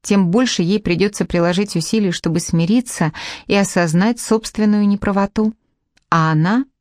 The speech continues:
прилагать усилия не будет. Он выходит из машины,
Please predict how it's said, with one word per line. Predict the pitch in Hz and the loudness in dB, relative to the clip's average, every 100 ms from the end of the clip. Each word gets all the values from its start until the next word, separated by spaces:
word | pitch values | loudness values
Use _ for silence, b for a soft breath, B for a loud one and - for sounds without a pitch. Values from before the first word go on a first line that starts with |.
| _ | _
прилагать | - 165 151 147 233 233 | 0 2 2 0 -2 -2
усилия | 214 - 208 202 | -4 -2 0 0
не | 185 190 | 0 0
будет. | 160 151 160 - - _ _ _ _ _ _ | 0 -4 -4 -10 -14 _ _ _ _ _ _
Он | - 254 | 2 4
выходит | 175 - 160 160 | 2 0 0 0
из | 156 | 0
машины, | 156 156 - 240 226 | 0 0 0 2 2